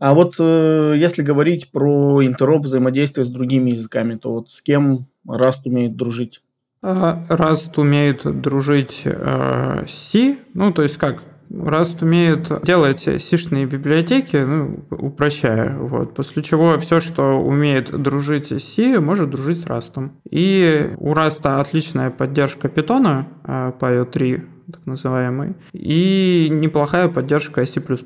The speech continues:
Speaker 2: Гу-, Гуглом написанный софт, который позволяет, э, структуру C++ мапить в Rust, и чтобы нужно было писать поменьше, и, и чтобы не приходилось адаптировать, э, C++ библиотеки под свой код.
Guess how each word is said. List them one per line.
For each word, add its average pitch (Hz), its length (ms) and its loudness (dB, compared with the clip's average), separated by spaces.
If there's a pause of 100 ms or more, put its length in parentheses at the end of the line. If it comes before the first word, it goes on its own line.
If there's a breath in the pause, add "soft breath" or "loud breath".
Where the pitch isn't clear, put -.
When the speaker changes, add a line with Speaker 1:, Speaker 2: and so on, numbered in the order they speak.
(600)
Speaker 2:
Гу-, 147 220 -2
Гуглом 151 440 2
написанный 143 480 0
софт, 254 300 -2
который 160 420 2
позволяет, 139 720 -2
э, 120 1400 -4 (280)
структуру 143 560 -2
C++ - 160 -8 (580)
мапить 139 460 -2
в 131 200 -4
Rust, 208 460 -2
и 127 100 -4
чтобы 127 440 -6
нужно 131 320 -4
было 123 260 0
писать 123 320 -4
поменьше, 214 480 0
и, - 160 -4
и - 180 -4
чтобы 160 300 2
не 160 80 4
приходилось 160 640 2
адаптировать, 135 800 -2
э, 131 300 -4
C++ - 120 -10
библиотеки 143 1000 -2
под - 180 -6
свой 139 200 -4
код. - 200 -10